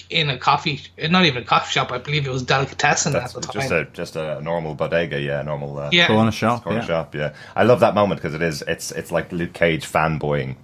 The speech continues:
Speaker 2: with one of his favorite artists, which is a real, you know, it, it's, it's exactly what music journalists love doing. It's exactly what music fans love doing. The idea of just bumping into,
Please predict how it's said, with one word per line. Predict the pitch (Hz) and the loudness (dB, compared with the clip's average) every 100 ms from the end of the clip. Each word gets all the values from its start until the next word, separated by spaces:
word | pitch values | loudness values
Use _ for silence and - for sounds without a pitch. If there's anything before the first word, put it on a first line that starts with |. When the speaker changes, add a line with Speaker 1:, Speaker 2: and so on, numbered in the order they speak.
| - | -10
Speaker 2:
with | 67 - | -10 -6
one | 69 71 | -4 -4
of | |
his | 71 | -4
favorite | - 76 67 71 | 0 0 2 4
artists, | 73 71 - | 4 2 -6
which | 80 101 | -4 0
is | 101 | 2
a | 117 | 4
real, | 147 85 107 | 6 6 4
you | 123 | 2
know, | 76 | 0
it, | - | -2
it's, | 80 - - | -4 -8 -10
it's | - | -8
exactly | 113 120 120 92 | -2 2 2 4
what | 82 - | 2 2
music | 92 90 | 2 2
journalists | 87 87 82 82 85 | 4 4 4 2 0
love | 80 73 | 0 4
doing. | 107 104 95 | 6 6 4
It's | 78 69 | 0 0
exactly | 71 71 69 | -2 0 -2
what | 67 | -2
music | 67 67 | -6 -2
fans | 92 92 90 82 | 2 4 4 2
love | 85 | 2
doing. | 87 82 | 2 2
The | 80 76 | 4 2
idea | 76 76 | 2 -2
of | 67 - | -2 -4
just | 80 - | -6 -2
bumping | 87 80 87 | 0 2 2
into, | 78 80 73 73 76 69 | 4 4 2 0 -2 -2